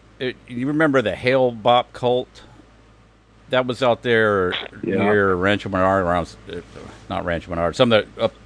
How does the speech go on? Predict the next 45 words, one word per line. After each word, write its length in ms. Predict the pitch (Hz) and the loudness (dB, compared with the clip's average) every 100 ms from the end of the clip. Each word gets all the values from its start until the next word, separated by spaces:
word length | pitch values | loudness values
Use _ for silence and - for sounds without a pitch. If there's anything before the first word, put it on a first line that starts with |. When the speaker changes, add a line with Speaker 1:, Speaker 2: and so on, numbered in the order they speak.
| - - | -20 -14
Speaker 1:
up 100 | 107 - - | -14 -14 -8
around 220 | 101 87 | -4 -4
San 200 | - 92 | 0 0
Diego, 280 | 87 90 87 | 2 0 0
north 180 | 87 87 | 0 -2
of 60 | - | -4
San 200 | 90 85 | -2 0
Diego. 420 | 85 87 85 80 - - - - - - - - | 0 0 0 -2 -4 -20 -20 -20 -20 -20 -20 -4
And 360 | 107 107 104 92 | 0 0 0 -2
so 120 | 135 | -2
they 160 | 117 175 | 0 0
would 140 | 165 | 0
have, 420 | 151 139 117 87 | 2 2 0 -4
like, 280 | 113 113 - | -4 -4 -4
communal 520 | - 123 123 139 139 | -4 0 0 0 -2
living. 380 | 123 117 110 110 | 0 -2 -2 -4
They, 260 | 107 104 117 | -4 -4 -2
they 160 | 113 | 0
were 140 | 107 101 | 0 0
renting 340 | 107 120 117 | 0 0 2
out 160 | 113 104 | 0 0
this 140 | 90 | -4
big 180 | 92 104 | 0 0
mansion 480 | 98 101 104 - 92 | 2 0 0 -2 -6
up 120 | 85 | -2
there, 340 | 95 87 90 - - - - - - - | 0 0 0 -4 -20 -20 -20 -20 -20 -8
and 340 | 104 92 90 87 | -2 -2 -2 -6
I 120 | 104 | -4
don't 120 | 107 101 | -2 -2
know 100 | 101 | -2
how 100 | 95 | -2
many, 140 | 92 | -2
like, 180 | 90 82 | -6 -4
thirty 340 | 120 113 104 | 0 0 0
people 500 | - 107 101 98 85 | -6 -6 -4 -4 -4
in 80 | 85 | -2
there 140 | 87 | -4
or 40 | 85 | -4
something 220 | 92 90 | -4 -4
like 120 | 87 | -6
that. 240 | 90 85 - | -2 -2 -2
And 160 | 110 107 | -2 0
they 100 | 117 | 2
would 160 | 117 101 | 0 0
do 600 | 117 113 107 101 87 | 0 2 0 -2 -4